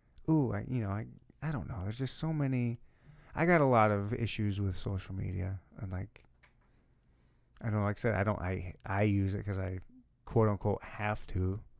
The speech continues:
which I, I don't have to, but I feel like I need to.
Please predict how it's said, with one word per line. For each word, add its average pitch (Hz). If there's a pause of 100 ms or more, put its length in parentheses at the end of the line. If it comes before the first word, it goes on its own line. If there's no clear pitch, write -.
(340)
which 123 (160)
I, 104
I 98
don't 90
have 92
to, 92
but 92 (440)
I 110
feel 113
like 95
I 90
need 90
to. 98